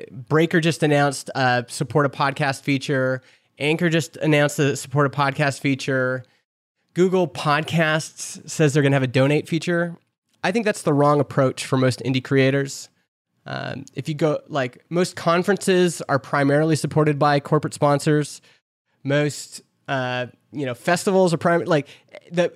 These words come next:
the big money always comes from corporate sponsorships. And so if you're creating content and you want to make a significant amount of money, um,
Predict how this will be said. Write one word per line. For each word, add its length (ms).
the 120
big 300
money 320
always 340
comes 240
from 480
corporate 300
sponsorships. 880
And 160
so 400
if 100
you're 100
creating 440
content 720
and 560
you 200
want 360
to 400
make 280
a 60
significant 540
amount 240
of 60
money, 580
um, 560